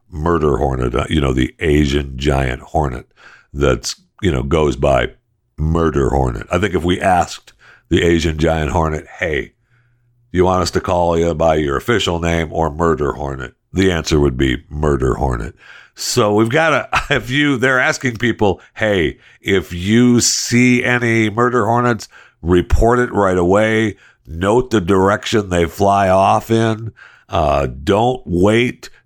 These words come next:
Try to find out where the <laughs> heck they're going, 'cause we need to know."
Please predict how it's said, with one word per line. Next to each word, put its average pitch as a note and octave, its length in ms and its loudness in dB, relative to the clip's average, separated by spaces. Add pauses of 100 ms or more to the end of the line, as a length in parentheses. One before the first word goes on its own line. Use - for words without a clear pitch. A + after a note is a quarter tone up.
Try A2 380 2
to G2 160 2
find G#2+ 360 0
out G#2+ 180 2
where G#2+ 160 2
the G2 260 2 (340)
<laughs> - 140 -20
heck C3 300 -4
they're A2 160 0
going, A#2 540 0 (260)
'cause F2+ 280 0
we G#2 180 -2
need G#2 260 2
to F#2+ 100 2
know." E2 420 -2